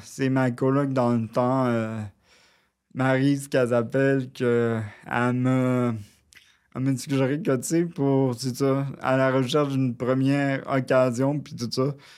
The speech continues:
peut-être tu veux chercher, c'est ça, de l'expérience, euh, avec une professionnelle, mais c'est ça, chaque fois que ça a été soumis dans le passé, c'était comme un peu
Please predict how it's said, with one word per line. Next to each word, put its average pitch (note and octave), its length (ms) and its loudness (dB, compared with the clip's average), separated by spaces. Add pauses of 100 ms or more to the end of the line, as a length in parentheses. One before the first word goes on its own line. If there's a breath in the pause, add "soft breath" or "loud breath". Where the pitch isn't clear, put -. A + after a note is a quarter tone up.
(280 loud breath)
peut-être C#3 420 0
tu C3 80 -8
veux C#3 220 0
chercher, C3 800 -2 (120)
c'est - 300 -14
ça, B2+ 120 0
de B2 60 -2
l'expérience, B2+ 1080 0
euh, A2+ 180 -2 (460 soft breath)
avec B2+ 300 -4
une C3 160 -2
professionnelle, C3 640 0
mais C#3 240 0
c'est E3+ 160 -6
ça, D3 160 0
chaque C#3 280 -2
fois D#3 160 0
que C#3+ 180 -4
ça B2+ 100 0
a B2+ 80 2
été C3+ 480 0 (280)
soumis C#3 320 -2
dans C#3+ 200 2
le A2 80 -2
passé, B2 500 0
c'était C3 220 -2
comme C3+ 220 2
un A#2+ 140 0
peu C3+ 340 -6